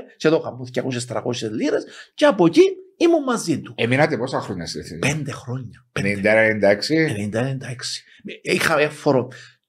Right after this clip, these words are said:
Speaker 1: και τον, ε, μ, Μακαρίτη τον Κουτσουκούμνη.
Speaker 2: Τον Κωστάκη.
Speaker 1: Τον Κωστάκη, γενικών αρχηγών.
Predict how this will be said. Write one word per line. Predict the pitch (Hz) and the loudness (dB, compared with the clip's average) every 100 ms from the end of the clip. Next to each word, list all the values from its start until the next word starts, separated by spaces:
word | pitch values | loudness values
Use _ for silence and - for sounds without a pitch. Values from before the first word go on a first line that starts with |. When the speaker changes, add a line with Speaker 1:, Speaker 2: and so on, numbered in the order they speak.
| _ | _
Speaker 1:
και | - 151 | 0 2
τον, | 147 127 123 117 113 - _ _ _ _ | 2 0 0 -2 -6 -12 _ _ _ _
ε, | 143 120 110 104 104 101 101 101 | -4 -2 -2 -4 -6 -6 -6 -6
μ, | 101 98 98 92 92 90 - _ _ _ | -6 -8 -8 -10 -12 -14 -18 _ _ _
Μακαρίτη | 113 107 104 104 | -10 -8 -6 -6
τον | 92 | -8
Κουτσουκούμνη. | 87 - - 101 110 151 214 - _ - | -10 -14 -14 -10 -6 -6 -8 -12 _ -12
Speaker 2:
Τον | 95 | -6
Κωστάκη. | 90 90 90 82 - - | -4 -2 -4 -4 -10 -12
Speaker 1:
Τον | 95 | -12
Κωστάκη, | 95 - 87 113 190 285 _ - | -10 -10 -8 -6 -6 -8 _ -10
γενικών | 104 98 92 104 | -6 -6 -6 -8
αρχηγών. | 92 - - 101 165 | -8 -12 -12 -6 -4